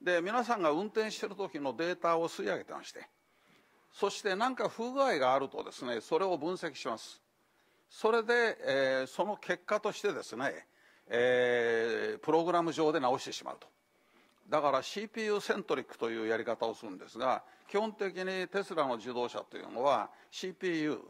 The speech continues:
まあ、あの、スマホをでかくしたようなもんですけど、それがついてまして、更新をしてます。実車のデータ、まあ、今世界中で五十万台走ってますけど、この五十万人が毎日協力してくれてるわけです。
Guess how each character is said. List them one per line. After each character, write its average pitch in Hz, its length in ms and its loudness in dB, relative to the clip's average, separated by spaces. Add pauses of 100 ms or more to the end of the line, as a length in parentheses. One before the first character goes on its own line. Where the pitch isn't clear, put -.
(400)
ま 135 320 4
あ、 120 100 4
あ 123 40 2
の、 120 160 0
ス - 160 -8
マ 175 120 4
ホ 180 120 4
を 160 60 2
で 175 100 0
か 175 140 0
く - 40 -12
し - 60 -10
た 127 80 0
よ 113 60 2
う - 20 0
な 110 60 -4
も 107 120 -6
ん 104 60 -10
で - 80 -16
す - 80 -16
け 90 60 -10
ど、 87 180 -12
そ - 160 0
れ 220 80 2
が 190 240 2
つ - 160 -6
い 147 60 -2
て - 100 -8
ま 87 140 -6
し - 100 -12
て、 95 240 -2 (320)
更 196 180 0
新 170 160 -6
を 147 80 -6
し - 60 -16
て 127 60 -10
ま 104 80 -8
す。 - 200 -18 (760)
実 160 160 -8
車 - 180 -2
の 233 140 -2
デ 226 180 2
ー - 20 0
タ、 - 260 -4 (360)
ま 185 120 4
あ、 - 20 4
今 175 160 0
世 165 100 0
界 170 180 2
中 170 200 -2
で 160 240 2
五 156 160 4
十 190 160 0
万 190 180 0
台 120 140 4
走 123 180 -2
っ - 20 -20
て - 80 -6
ま 95 100 -4
す - 80 -14
け - 60 -10
ど、 - 180 -10 (340)
こ 160 120 2
の 160 80 4
五 175 200 2
十 240 180 0
万 240 240 2
人 185 100 2
が 143 120 4
毎 202 200 2
日 156 180 -2
協 139 160 0
力 135 140 -6
し - 40 -12
て 127 80 -8
く 120 60 -6
れ 117 80 -4
て 120 80 -10
る - 40 -6
わ - 60 -12
け - 80 -16
で - 40 -14
す。 - 200 -16